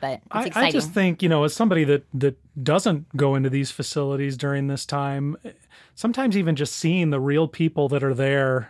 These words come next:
Speaker 2: and, and, and, uh, this is a horrible way of saying it, but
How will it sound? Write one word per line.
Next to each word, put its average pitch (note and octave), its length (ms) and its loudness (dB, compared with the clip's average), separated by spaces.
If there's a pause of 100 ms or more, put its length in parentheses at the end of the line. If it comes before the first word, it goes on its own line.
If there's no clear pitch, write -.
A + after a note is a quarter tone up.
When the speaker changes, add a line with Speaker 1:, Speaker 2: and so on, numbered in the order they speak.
(120)
Speaker 2:
and, C#3 340 0
and, C3+ 400 -2 (760)
and, C#3 540 0 (420)
uh, C#3+ 100 -6
this E3 300 -10
is C3+ 160 -8
a C#3+ 80 -2
horrible D3 340 2
way C#3 100 2
of B2+ 80 -2
saying G#3+ 200 2
it, D3 80 2
but C3+ 120 -2